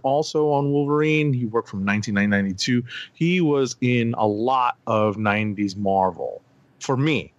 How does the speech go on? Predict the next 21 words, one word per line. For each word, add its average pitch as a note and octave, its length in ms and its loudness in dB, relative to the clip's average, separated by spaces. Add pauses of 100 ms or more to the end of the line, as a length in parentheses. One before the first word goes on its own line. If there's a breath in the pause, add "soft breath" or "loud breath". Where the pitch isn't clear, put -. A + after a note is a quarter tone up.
(240 soft breath)
And, A#2 400 0
you C3 60 2
know, A#2 120 2
it A2 60 2
was A#2+ 180 0
always C#3 360 0
incredible B2 420 -2
to C3 100 -12
see C3 200 -2
how A#2+ 160 2
far D#3 240 -2
back G#3+ 280 0
he D3+ 140 0
went, G2+ 240 -6 (460)
because A#2 280 0
he B2+ 100 0
went A#2+ 260 0
back C#3 360 0
to, B2+ 360 0
you C#3 120 2
know, A2+ 360 2